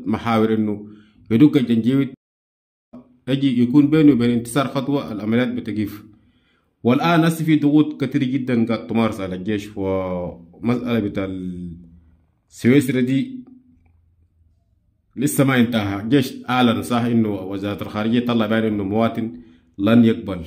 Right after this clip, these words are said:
لكن هم ما عندهم مشكلة. فالآن أنت الوحيد هسي قاعد تقول كلام ال-، ده هسي من زمان ناس يعني اتكلموا كتير جدًا في القيادة بتاع الجيش. لازم يحصل تغيرات، وأنت الوحيد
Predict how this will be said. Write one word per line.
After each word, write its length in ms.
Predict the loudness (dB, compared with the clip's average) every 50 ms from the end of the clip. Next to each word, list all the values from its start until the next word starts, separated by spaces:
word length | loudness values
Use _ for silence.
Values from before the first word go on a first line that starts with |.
| -14 -12 -8
لكن 320 | -8 -4 0 0 0 2 2
هم 380 | 2 2 2 0 -2 -6 -16 -12 -8
ما 100 | -6 -2
عندهم 340 | 0 0 0 0 0 -2 -2
مشكلة. 380 | -4 -6 -8 -10 -10 -10 -10 -10 -14 -18 -20 -20 -20 _ _ _ _ -20 _ _ _ _ _ _
فالآن 540 | _ -2 0 0 0 0 0 0 0 2
أنت 220 | 2 2 0 2 2
الوحيد 400 | 2 4 4 4 4 4 2 0
هسي 200 | 0 0 0 2
قاعد 160 | 2 2 2
تقول 240 | 2 0 -2 -2 -2
كلام 300 | -2 0 0 0 0 0
ال-، 180 | 0 0 0
ده 180 | 0 0 0 0
هسي 260 | -2 -2 -2 0 0
من 120 | 2 0 0
زمان 380 | 0 0 0 0 0 0 0
ناس 280 | 0 -2 -2 -2 -4 -4
يعني 180 | -6 -4 -6
اتكلموا 540 | -8 -8 -4 -2 -2 0 0 0 -2 -4 -4
كتير 180 | -4 -4 -6 -4
جدًا 320 | -4 -4 -2 0 0 -2
في 160 | -2 -2 -6
القيادة 380 | -6 -4 -2 0 2 2 2 0
بتاع 200 | -2 -4 -6 -8
الجيش. 400 | -4 -2 -2 -2 -4 -6 -12 -18 -20 -20 _ _ _ _ _ _ _ _ _ _ _ _ _ -2
لازم 320 | 0 2 4 4 4 4
يحصل 300 | 2 2 0 -4 -4 -4
تغيرات، 640 | -4 -2 0 0 0 2 2 2 2 2 0 -2
وأنت 340 | -4 -4 -2 -2 -2 0 0
الوحيد 680 | 0 0 2 4 4 4 4 4 0 -2 -4 -8 -14